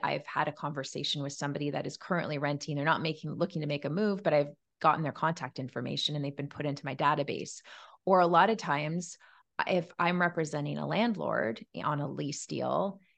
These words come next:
and the tenant moves in, you know, I might, I have their information. I might ask if they wanna be kept updated on, on things that would be of value to them. And they can also be a contact that you send this information to. So there's all sorts of ways you can get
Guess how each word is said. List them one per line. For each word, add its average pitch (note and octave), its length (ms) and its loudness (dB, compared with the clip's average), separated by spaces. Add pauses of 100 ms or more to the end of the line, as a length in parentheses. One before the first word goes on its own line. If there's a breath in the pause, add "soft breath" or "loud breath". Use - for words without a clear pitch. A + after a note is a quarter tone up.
(120)
and E3 120 0
the D3+ 60 0
tenant D#3+ 400 -4
moves D3+ 320 -4
in, E3+ 520 0 (360)
you F3+ 120 2
know, E3 160 4
I - 120 2
might, F3+ 400 0 (460)
I E3 40 0
have D#3 340 2
their G3+ 140 4
information. C#3+ 840 0
I F#3+ 80 4
might E3 180 2
ask D3 320 0
if E3 100 -6
they D#3+ 100 0
wanna C#3+ 280 -2
be D3 120 -4
kept - 260 -8
updated D3 480 -2
on, C#3+ 300 0
on C#3+ 240 -4
things D3 300 -4
that - 120 0
would C#3 160 -6
be C#3+ 240 -2
of C#3+ 160 -4
value D3+ 380 2
to - 160 -8
them. B2+ 240 -4
And C#3 160 -4
they D3 140 0
can D#3+ 160 -6
also F3 360 -2
be C3 200 -4
a A2+ 40 -4
contact - 600 -6
that - 240 -4
you D#3 120 -6
send C#3 280 -6
this C#3 160 -8
information C3+ 640 -6
to. - 320 -8
So E3 320 0 (280 loud breath)
there's F3+ 140 4
all F#3+ 140 10
sorts F#3+ 260 0
of D3+ 100 0
ways D#3 320 -2
you C3+ 140 -4
can C#3+ 160 -8
get C#3+ 240 -2